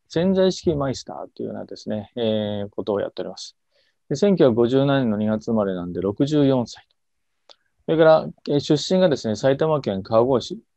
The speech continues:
えー、あの、小江戸、川越とかって言ってですね、えー、今、いろんなところで、えー、いろんなところで、いろんなところからですね、えー、来ていた、観光に来ていただいて、えー、いるんですけども。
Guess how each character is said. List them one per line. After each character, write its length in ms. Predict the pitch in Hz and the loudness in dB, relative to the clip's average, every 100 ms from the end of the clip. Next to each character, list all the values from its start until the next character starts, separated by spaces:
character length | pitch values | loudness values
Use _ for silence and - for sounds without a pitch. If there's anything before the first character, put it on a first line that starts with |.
| _ _ _ - | _ _ _ -6
え 40 | |
ー、 540 | 123 117 110 104 104 107 | -2 0 0 -2 -4 -6
あ 40 | |
の、 460 | 117 117 110 107 117 | -8 -8 -8 -8 -4
小 120 | - | 4
江 60 | 165 | 6
戸、 160 | 160 139 | 6 4
川 320 | 139 139 139 | 4 6 4
越 80 | 135 | 4
と 80 | |
か 80 | 131 | -2
っ 40 | 98 | -4
て 120 | - | -6
言 40 | |
っ 20 | |
て 100 | - | -4
で 80 | 98 | -4
す 120 | 90 | -4
ね、 200 | 101 98 101 - | -8 -8 -12 -6
え 60 | 117 | -2
ー、 80 | |
今、 260 | 123 110 92 _ - _ _ - | 0 0 -2 _ -20 _ _ -4
い 60 | |
ろ 180 | 120 120 | 0 2
ん 20 | |
な 100 | 117 | 2
と 80 | 117 | 0
こ 120 | 117 | 2
ろ 40 | 107 | 2
で、 120 | 95 - _ _ _ _ - | 0 -8 _ _ _ _ -6
え 320 | 127 113 110 | -2 0 0
ー、 20 | |
い 20 | 113 | 2
ろ 140 | 120 | 0
ん 20 | |
な 60 | 123 | 0
と 80 | 123 | 0
こ 60 | |
ろ 40 | 110 | 0
で、 80 | |
い 40 | 107 | 2
ろ 100 | 120 | 2
ん 40 | |
な 120 | 127 120 | 0 2
と 80 | |
こ 80 | 123 | 2
ろ 80 | 123 | 2
か 120 | 101 | 2
ら 20 | |
で 100 | 87 | -2
す 140 | 90 101 | -4 -8
ね、 180 | 92 95 _ | -10 -12 _
え 40 | 107 98 | -6 -4
ー、 40 | 95 | -4
来 120 | - | -2
て 100 | 104 | -2
い 120 | 101 | -2
た、 200 | - 98 - - - - | -4 -8 -8 -20 -20 -6
観 180 | 123 110 | -2 0
光 160 | 110 | 0
に 80 | 107 | -2
来 80 | 101 | -4
て 120 | - | -4
い 100 | 104 | -4
た 100 | - | -4
だ 100 | 95 | -6
い 100 | 90 | -6
て、 220 | 107 101 - | -6 -8 -6
え 400 | 110 98 95 95 | -6 -4 -6 -8
ー、 20 | 95 _ _ _ _ - | -12 _ _ _ _ -8
い 80 | 113 | -4
る 100 | 101 | -2
ん 60 | 87 | -4
で 80 | |
す 100 | 90 | -8
け 80 | - | -8
ど 80 | 95 | -6
も。 200 | 92 92 | -6 -8